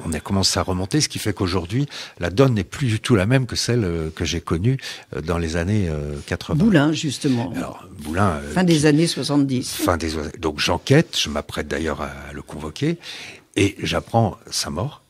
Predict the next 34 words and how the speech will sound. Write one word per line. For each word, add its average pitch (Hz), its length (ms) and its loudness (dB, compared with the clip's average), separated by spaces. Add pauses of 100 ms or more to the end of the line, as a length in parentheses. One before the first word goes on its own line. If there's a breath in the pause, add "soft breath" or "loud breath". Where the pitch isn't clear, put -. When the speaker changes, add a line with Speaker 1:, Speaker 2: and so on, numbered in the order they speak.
(1160 loud breath)
Speaker 1:
Euh, 67 320 -12
son - 220 -4
suicide, - 520 -2 (140)
en - 40 -16
tout - 120 -14
cas 78 140 -6
c'était 76 360 -4 (240)
la - 80 -16
thèse 78 360 -6
de, 73 100 -12
de, 71 420 -14
de - 40 -14
l'époque, - 480 -2 (560 loud breath)
euh, 76 420 -8 (300)
et 120 80 6
puis 156 500 2
euh, 90 140 4
le 85 100 2
lendemain, 90 540 0 (480)
il 113 160 0
publie, 90 400 -6
il 85 120 -6
a 73 220 -6
envoyé 90 300 0
une 87 140 -2
lettre 95 280 0
à - 60 -10
ses - 160 -6
proches - 400 -2 (360 loud breath)
dans 78 120 -6
laquelle 131 420 4 (560 soft breath)
il 107 240 -2
me 85 80 -2
décrit 120 500 -2